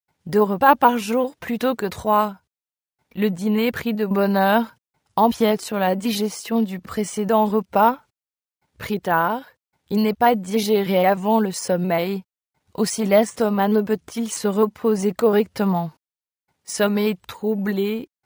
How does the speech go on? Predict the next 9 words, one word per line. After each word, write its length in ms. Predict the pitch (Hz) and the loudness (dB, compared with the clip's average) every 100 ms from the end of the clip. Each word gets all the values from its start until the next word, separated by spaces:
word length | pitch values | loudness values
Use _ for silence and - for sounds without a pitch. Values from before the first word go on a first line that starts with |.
| _ 180 | _ -2
nerfs 540 | 208 202 214 269 - _ _ _ - | 0 2 0 -2 -8 _ _ _ -2
et 100 | 208 | -2
cerveau 480 | - 233 226 196 190 | 0 -2 0 -2 -6
fatigués, 840 | - 226 - 208 170 165 165 175 _ _ _ | -2 -2 -2 -8 -6 -6 -6 -10 _ _ _
pas 160 | 233 240 | 0 2
d'appétit 540 | 202 214 208 - 240 | 0 -2 -4 -4 -2
au 80 | 240 | -2
petit 400 | 208 226 - 233 | 0 -4 -4 -6
déjeuner. 680 | 214 220 208 208 190 202 | -2 -2 0 0 0 -4